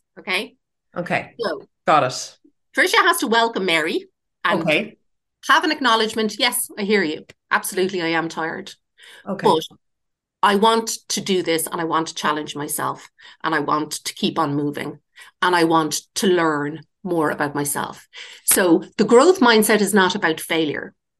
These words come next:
Speaker 1: The fixed mindset is. The fixed mindset is you're not gonna be able to do it. The growth mindset s-, set says, "Well, I'm gonna try and do it anyway. Even if I can't lift the heavier weights today,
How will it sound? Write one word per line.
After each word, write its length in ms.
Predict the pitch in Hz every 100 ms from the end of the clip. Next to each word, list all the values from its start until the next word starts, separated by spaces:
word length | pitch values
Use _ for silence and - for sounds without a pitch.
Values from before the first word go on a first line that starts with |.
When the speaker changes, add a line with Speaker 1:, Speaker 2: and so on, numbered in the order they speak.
| _ -
Speaker 1:
The 80 |
fixed 320 | - 240 - 214
mindset 480 | 170 160 - 147
is. 260 | 135 - -
The 80 | 196
fixed 240 | 269 262
mindset 480 | 240 233 214 208 196
is 220 | 190 190 -
you're 200 | 190 190
not 180 | 180
gonna 120 | 175 165
be 100 | 156
able 160 | 156
to 100 | 151
do 160 | 143 110
it. 160 | - - _ _ _ _ _ _ _ _ _ _
The 80 | -
growth 240 | 254 254 220
mindset 400 | 180 180 190 160
s-, 240 | - - _ _ _
set 380 | - - 156 - -
says, 420 | - 151 143 139 - - -
"Well, 100 | 196
I'm 60 |
gonna 140 | 233 214
try 300 | 208 202 185
and 100 | 180
do 120 | 160
it 140 | 147
anyway. 420 | 156 147 135 147 _ _ _ _ _ _ _ -
Even 220 | 254 254
if 120 | 202
I 80 | 180
can't 360 | - 202 208 175
lift 240 | 160 -
the 80 | 156
heavier 280 | 156 151 143
weights 260 | 143 143
today, 380 | - 143 147